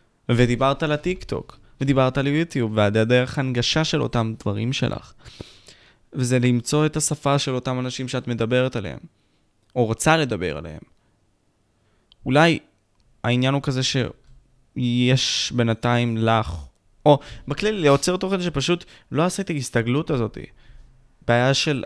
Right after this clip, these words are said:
להבין את השפה של הצופים שלך,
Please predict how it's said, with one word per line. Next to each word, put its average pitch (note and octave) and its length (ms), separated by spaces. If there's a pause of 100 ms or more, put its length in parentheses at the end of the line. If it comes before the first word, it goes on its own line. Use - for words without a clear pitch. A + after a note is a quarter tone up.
(160)
להבין A#2 420
את B2+ 80
השפה A#2+ 480
של A#2 320 (120)
הצופים A2+ 680
שלך, D#3+ 280